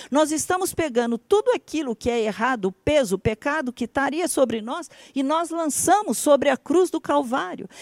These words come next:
E é isso que eles têm naquele momento, enquanto Jesus estava falando, ainda não era claro. Eles ainda não tinham esse entendimento da graça, do,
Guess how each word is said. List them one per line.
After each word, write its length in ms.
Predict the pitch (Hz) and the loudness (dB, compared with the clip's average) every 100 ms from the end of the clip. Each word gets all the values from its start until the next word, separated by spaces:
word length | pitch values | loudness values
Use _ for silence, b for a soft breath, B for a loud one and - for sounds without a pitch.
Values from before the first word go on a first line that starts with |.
| B | B
E 120 | 262 | 2
é 100 | 330 | 4
isso 440 | 330 359 427 - 349 | 4 6 4 4 -4
que 120 | 339 | -6
eles 260 | 311 302 - | -6 -8 -6
têm 300 | 339 349 262 | -6 -6 0
naquele 540 | 302 - 359 403 381 | -2 0 0 2 0
momento, 560 | 330 302 254 339 392 262 | -2 -4 -2 -4 -6 -6
enquanto 400 | 254 370 392 311 | -2 0 0 -2
Jesus 400 | 285 254 339 392 | -4 -4 -6 -6
estava 300 | 330 294 285 | -4 -6 -6
falando, 480 | 254 254 370 302 | -6 -4 -6 -4
ainda 260 | 320 349 370 | -6 -2 -4
não 180 | 359 339 | -4 -2
era 200 | 359 381 | -2 -4
claro. 500 | - 349 403 392 180 B B | -4 -6 -6 -8 -12 B B
Eles 260 | 330 349 311 | 4 4 2
ainda 320 | 320 349 349 | -2 -4 -8
não 220 | 339 330 | -6 -6
tinham 520 | - - 381 403 330 | -4 -4 -2 -2 -2
esse 300 | 330 381 - | 0 -2 -4
entendimento 840 | 359 294 320 302 285 262 381 - 254 | -6 -4 -4 -4 -4 -4 -4 -8 -4
da 160 | 285 | -4
graça, 520 | 262 247 349 403 - 240 | -4 -4 -4 -4 -6 -6
do, 220 | 277 | -4